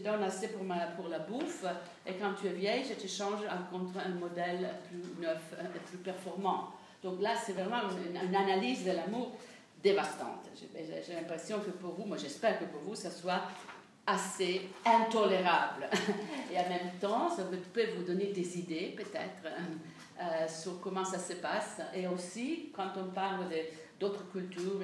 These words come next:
islam, et cetera, où les femmes n'ont pas de choix, ne souvenons-nous pas que là, on parle des années soixante-dix, de notre culture. Et, et, et pour que les femmes, les femmes aient le droit de choisir leur partenaire, ça a été une véritable bataille. C'était une cult-, une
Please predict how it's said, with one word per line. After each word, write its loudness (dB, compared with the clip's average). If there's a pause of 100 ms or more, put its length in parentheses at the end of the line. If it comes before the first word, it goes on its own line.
islam, 0
et -4
cetera, 0
où -2
les 0
femmes 0
n'ont -6
pas -6
de -10
choix, 0 (220)
ne -16
souvenons-nous -10
pas -2
que -6
là, -6 (120)
on -14
parle -6
des -6
années -6
soixante-dix, -6 (100)
de -10
notre -4
culture. -6 (440)
Et, -6
et, -4
et -12
pour -4
que -2
les 0
femmes, -2
les -4
femmes 0 (140)
aient 8
le -4
droit 4
de 0
choisir -4
leur -6
partenaire, 0 (220)
ça -14
a -10
été -4
une -10
véritable -2 (180)
bataille. 2 (140)
C'était -10 (300)
une 0
cult-, -8
une -4